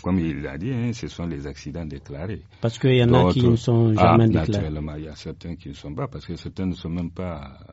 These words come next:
Speaker 1: informés. Ils n'ont pas l'information qui a,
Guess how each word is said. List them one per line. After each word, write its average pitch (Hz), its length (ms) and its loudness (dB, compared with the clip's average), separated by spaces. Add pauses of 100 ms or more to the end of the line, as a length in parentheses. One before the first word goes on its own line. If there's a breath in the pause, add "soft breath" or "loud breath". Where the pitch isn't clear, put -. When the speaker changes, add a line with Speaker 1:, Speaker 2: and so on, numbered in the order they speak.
(140)
Speaker 1:
informés. 82 600 -10
Ils 85 160 -4
n'ont 85 200 0
pas 87 480 2 (720 soft breath)
l'information 90 1000 2
qui 78 240 -6
a, 69 200 -6